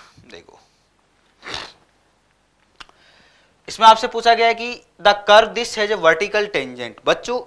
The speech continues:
इस कर्व के किस बिंदु पर, ये जो पॉइंट दिए गए हैं, देखो इस, ऐसे क्वेश्चन में जो डबल वेरिएबल वाले होते हैं उसमें आपको ऐसा नहीं है कि हमें तो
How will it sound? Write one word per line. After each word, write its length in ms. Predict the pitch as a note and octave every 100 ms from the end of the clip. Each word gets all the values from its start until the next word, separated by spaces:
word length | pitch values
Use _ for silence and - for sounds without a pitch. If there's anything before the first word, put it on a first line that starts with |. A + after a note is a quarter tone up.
| -
इस 140 | A#3+ - - - - _ -
कर्व 200 | G#3 G#3
के 160 | A3+
किस 460 | A3 - B3 - G3
बिंदु 320 | G3+ G3+ G3+
पर, 240 | - D3+ C3+
ये 160 | F#3
जो 120 | A3
पॉइंट 300 | A3+ G3 G3+
दिए 180 | F#3 F#3
गए 80 | D#3+
हैं, 160 | C3+ E3+
देखो 240 | G3+ F3+ - _ _ _ -
इस, 160 | - -
ऐसे 180 | G3 A#3
क्वेश्चन 280 | A3+ G#3+ G#3
में 160 | G#3
जो 80 | G3
डबल 300 | F3+ F#3 G#3+
वेरिएबल 380 | G3+ G3 G3 G3
वाले 220 | F#3 F#3+
होते 200 | F3+ F3+
हैं 140 | A#3+ - _ _
उसमें 340 | D#3+ - G3 G#3
आपको 460 | E3+ E3+ - G#3 G#3
ऐसा 220 | F3 F3 F#3+
नहीं 120 | F#3+
है 60 |
कि 160 | G3+ G#3
हमें 260 | F#3 F3+ F#3
तो 220 | G3